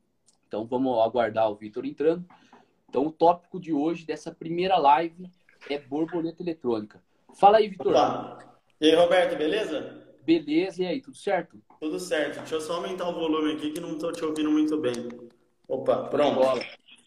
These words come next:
Speaker 1: Melhorou o volume aí?
Speaker 2: Melhorou, tá tranquilo agora.
Speaker 1: Show de
Speaker 2: Acho
Speaker 1: bola. Então vamos lá.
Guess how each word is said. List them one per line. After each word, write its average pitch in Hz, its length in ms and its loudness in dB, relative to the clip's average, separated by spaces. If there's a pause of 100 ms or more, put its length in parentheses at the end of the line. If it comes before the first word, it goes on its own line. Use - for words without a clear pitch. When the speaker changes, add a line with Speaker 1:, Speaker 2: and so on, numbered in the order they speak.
(680)
Speaker 1:
Melhorou 156 400 4
o - 20 -2
volume 156 320 -6
aí? 208 220 -10 (340)
Speaker 2:
Melhorou, 175 520 8
tá 147 120 -6
tranquilo 151 400 -6
agora. 120 420 -6 (840)
Speaker 1:
Show 180 280 -4
de - 60 -10
Speaker 2:
Acho - 80 -12
Speaker 1:
bola. 123 320 -2 (500)
Então 208 300 -4
vamos 226 240 -2
lá. 139 200 4